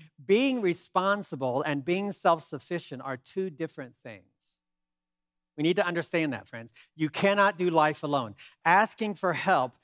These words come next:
many times is a part of taking responsibility. Because there, there are some things that we cannot do on our own. There are some things that we cannot get on our own.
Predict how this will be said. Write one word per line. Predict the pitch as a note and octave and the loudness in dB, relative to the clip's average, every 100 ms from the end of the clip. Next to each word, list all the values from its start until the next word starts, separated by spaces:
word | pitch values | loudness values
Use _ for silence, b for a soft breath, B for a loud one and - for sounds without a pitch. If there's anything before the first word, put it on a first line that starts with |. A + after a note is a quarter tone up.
| b - | b -6
many | D3 G#3 A#3+ | -2 2 2
times | G3 E3 C3+ C#3 D3+ | 0 0 0 0 -4
is | C#3+ | -2
a | C#3+ | -2
part | - G3 F#3 D3 | 0 2 4 2
of | D3 C3 | -2 -4
taking | E3 D#3+ E3 | -2 0 -2
responsibility. | D3+ C#3+ D3 C#3 C3 B2 C3+ C3+ G#2+ - - _ _ _ _ _ _ _ _ _ - | -4 -4 -4 -4 -4 -4 -2 -2 -4 -14 -20 _ _ _ _ _ _ _ _ _ 0
Because | F3 | 4
there, | E3+ E3+ E3+ - | 4 4 0 2
there | F#3 F3 | 4 4
are | |
some | D#3+ G3+ A3 | 2 2 2
things | G3 D#3 D3 | 0 0 0
that | D3 | -2
we | D#3+ | -4
cannot | D3+ G3 G3 F3 C3+ | -2 0 2 0 -2
do | D3 C3 | -2 -2
on | B2+ | -2
our | B2+ C3+ | -4 -4
own. | B2+ | -4
There | C3+ C#3+ | -2 -2
are | C#3+ | -2
some | - G3 | -2 -4
things | G3 D#3 | -2 0
that | D3 | 0
we | D3 | -2
cannot | C3+ F#3+ F#3+ E3+ | -2 0 0 -2
get | C#3 C#3+ | -2 -2
on | C3+ | -2
our | B2+ B2 | -4 -4
own. | A#2+ B2 | -6 -6